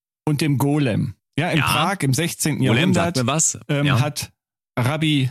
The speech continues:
Speaker 1: Löw, der berühmte Gelehrte, äh, den, äh, Golem erschaffen aus einem Tumpen, äh, Klumpen, äh, Ton, um eben die jüdische Gemeinde vor der Verfolgung zu schützen.
Speaker 2: Mhm.
Speaker 1: Und er hat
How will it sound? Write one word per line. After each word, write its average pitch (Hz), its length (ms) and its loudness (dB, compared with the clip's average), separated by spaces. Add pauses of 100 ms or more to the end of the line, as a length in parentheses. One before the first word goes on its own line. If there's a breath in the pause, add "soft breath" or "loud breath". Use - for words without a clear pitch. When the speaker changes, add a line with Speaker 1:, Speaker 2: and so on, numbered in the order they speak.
Speaker 1:
Löw, 156 560 0 (220)
der 127 80 2
berühmte 139 400 0
Gelehrte, 143 640 0 (540)
äh, 127 260 2
den, 123 520 0 (640)
äh, 120 180 2
Golem 147 480 2
erschaffen 131 720 0 (340)
aus 123 160 0
einem 147 280 0
Tumpen, 170 420 -2
äh, 139 200 0
Klumpen, 156 580 0
äh, 139 120 0
Ton, 185 420 0 (300)
um 196 180 2
eben 180 260 2
die 160 340 2 (120)
jüdische 208 500 2
Gemeinde 190 460 2
vor 196 220 -2
der 180 100 0
Verfolgung 170 760 0 (280)
zu - 180 0
schützen. 113 480 0
Speaker 2:
Mhm. - 120 -2 (680)
Speaker 1:
Und 156 240 0
er 139 200 -2
hat - 340 -4